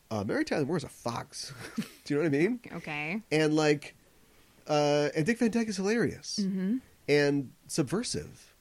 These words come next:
Speaker 2: Mm-hmm.
Speaker 1: You know, and, like, Carl Reiner is great.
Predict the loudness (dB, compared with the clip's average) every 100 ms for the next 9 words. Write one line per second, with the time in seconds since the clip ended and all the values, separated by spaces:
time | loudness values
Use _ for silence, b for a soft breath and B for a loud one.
0 | -4 -2 -2 -2 -2 0 0 2 2 4
1 | 2 0 0 2 2 4 4 6 6 4
2 | 2 -4 -6 -8 -12 -20 _ _ -20 -18
3 | -16 -16 -10 2 4 4